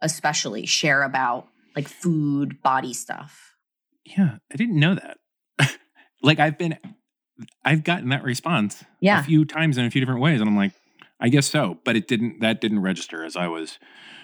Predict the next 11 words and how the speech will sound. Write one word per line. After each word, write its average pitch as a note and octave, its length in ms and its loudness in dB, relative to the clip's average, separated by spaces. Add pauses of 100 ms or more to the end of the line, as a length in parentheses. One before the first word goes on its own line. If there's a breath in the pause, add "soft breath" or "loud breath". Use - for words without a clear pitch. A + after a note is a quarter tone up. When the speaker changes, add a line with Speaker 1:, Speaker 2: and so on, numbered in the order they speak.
(180 loud breath)
Speaker 2:
writing F#2+ 300 2
it. D2+ 140 -18
I F#2 100 -4
was, F#2 280 -2 (120)
I G#2 120 2
don't G#2 260 2 (320)
think A#2 220 0
of G2 100 0
myself, F2 540 -4 (200)
uh, D2+ 160 -10
I, G2 280 -8